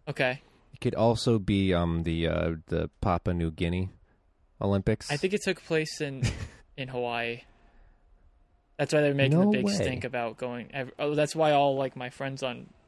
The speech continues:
Speaker 1: Instagram are, are vacationing to Hawaii.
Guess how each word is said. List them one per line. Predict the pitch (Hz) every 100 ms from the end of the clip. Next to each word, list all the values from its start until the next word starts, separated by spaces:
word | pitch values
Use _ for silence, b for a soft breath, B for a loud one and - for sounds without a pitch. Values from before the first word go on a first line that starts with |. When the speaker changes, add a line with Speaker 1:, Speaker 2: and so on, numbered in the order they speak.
| _ _ _ -
Speaker 1:
Instagram | 139 - 139 127
are, | 123 127 -
are | 143 139
vacationing | 135 131 135 127 131 127
to | - 131
Hawaii. | 123 123 123 120